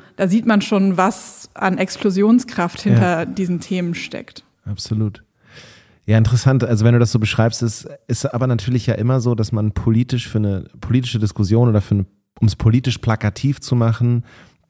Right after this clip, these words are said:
Speaker 2: werden Dinge runtergebrochen. Also wenn man öffentlich über Infrastruktur redet, dann denken alle an Brücken. Dass da noch, äh, Glasfaserkabel, Kita, Schulen, Krankenhäuser und so dazugehören, wird dann gerne mal ausgeblendet. So ähnlich, äh,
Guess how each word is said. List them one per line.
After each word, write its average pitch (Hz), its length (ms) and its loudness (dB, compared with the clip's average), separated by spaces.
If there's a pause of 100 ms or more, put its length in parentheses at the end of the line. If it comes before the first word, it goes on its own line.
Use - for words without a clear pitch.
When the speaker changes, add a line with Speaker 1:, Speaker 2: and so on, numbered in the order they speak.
Speaker 2:
werden 110 320 2
Dinge 104 220 2
runtergebrochen. 92 640 0
Also 90 340 -4 (100)
wenn 104 340 0
man 104 220 -6
öffentlich 110 440 -4
über 98 280 -6
Infrastruktur 123 720 -2
redet, 113 380 -2
dann 98 120 0
denken 98 220 -4
alle 95 140 -6
an 95 100 -4
Brücken. 92 320 -4 (420)
Dass 95 220 -4
da 101 140 -2
noch, 101 340 -4 (380)
äh, 101 420 -6
Glasfaserkabel, 95 1040 -6
Kita, 90 540 -6
Schulen, 87 480 -4
Krankenhäuser 87 720 -4
und 107 200 0
so 101 180 -6
dazugehören, 104 600 -4 (320)
wird 104 140 0
dann 107 140 2
gerne 98 180 0
mal 95 120 0
ausgeblendet. 95 640 -2 (360)
So 98 120 -2
ähnlich, 98 420 -2 (400)
äh, 95 200 -2